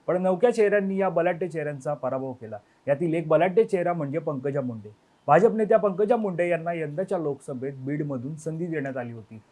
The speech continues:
पण राष्ट्रवादी काँग्रेस शरदचंद्र पवार पक्षाच्या बजरंग बाप्पा सोनावणे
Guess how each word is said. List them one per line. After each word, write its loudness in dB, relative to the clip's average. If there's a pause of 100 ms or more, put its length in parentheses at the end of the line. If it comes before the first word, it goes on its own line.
(200)
पण 0
राष्ट्रवादी 0
काँग्रेस -4
शरदचंद्र -4
पवार -2
पक्षाच्या -8
बजरंग -4
बाप्पा -6
सोनावणे -4